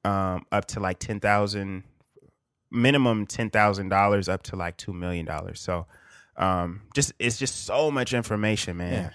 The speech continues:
Speaker 2: You, you'll be, you'll get, don't get caught up in saying, "I can't," or, "Man, I don't know if I could do that." When
Speaker 1: Yeah.
Speaker 2: you, when you ain't actually fucking looked. If you looked, you'd see.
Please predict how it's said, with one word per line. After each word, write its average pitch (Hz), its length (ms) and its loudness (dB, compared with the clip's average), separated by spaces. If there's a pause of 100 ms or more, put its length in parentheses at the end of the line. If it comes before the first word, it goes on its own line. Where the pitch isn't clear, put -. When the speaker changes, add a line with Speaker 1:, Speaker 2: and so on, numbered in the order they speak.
(220)
Speaker 2:
You, 180 200 0
you'll 190 140 6
be, 139 260 2
you'll 180 140 6
get, 208 260 0
don't 202 160 4
get 254 160 0
caught 185 220 6
up 156 80 4
in 147 80 2
saying, 143 280 0
"I 107 120 0
can't," 147 440 -4
or, 95 140 -2
"Man, 160 280 -4
I 165 120 -2
don't 151 80 0
know 135 80 0
if 123 80 0
I 127 80 0
could 110 140 -4
do 120 120 0
that." 131 280 0 (100)
When 117 140 4
Speaker 1:
Yeah. 95 160 2
Speaker 2:
you, 113 140 -6
when 139 120 2
you 147 100 4
ain't 156 200 2
actually 135 360 -2
fucking 113 380 0
looked. 160 320 -2
If 110 100 -6
you 117 120 0
looked, 202 260 2
you'd 117 220 -2
see. 202 400 -4